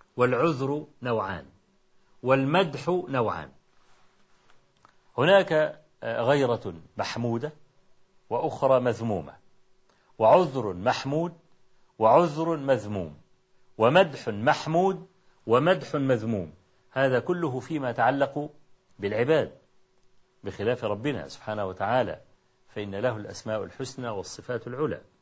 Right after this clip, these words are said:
كل أسمائه، كل أسمائه حسنى، وكل أفعاله حكمة. لكن أنا الآن أتكلم عن الغيرة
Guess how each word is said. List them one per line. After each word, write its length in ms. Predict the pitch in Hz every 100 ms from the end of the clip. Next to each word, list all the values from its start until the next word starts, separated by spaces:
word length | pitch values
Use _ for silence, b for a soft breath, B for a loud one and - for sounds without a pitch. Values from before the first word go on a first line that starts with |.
| _ _ _ _ _ _ -
كل 280 | 147 113 113
أسمائه، 560 | - 117 110 90 90 - -
كل 320 | - 131 107 -
أسمائه 480 | - - 107 87 87
حسنى، 520 | 147 156 175 160 165 b b b b 95
وكل 440 | - 147 127 110
أفعاله 760 | 104 - 92 127 135 135 131 135
حكمة. 400 | - 131 - - - _ _ _ _ _ _ _ _ _ _ _ b b b b b b 113
لكن 300 | 135 139 143
أنا 300 | 156 147 110
الآن 300 | 120 143 117
أتكلم 520 | 107 101 123 117 101
عن 200 | 110 110
الغيرة 500 | 90 92 95 113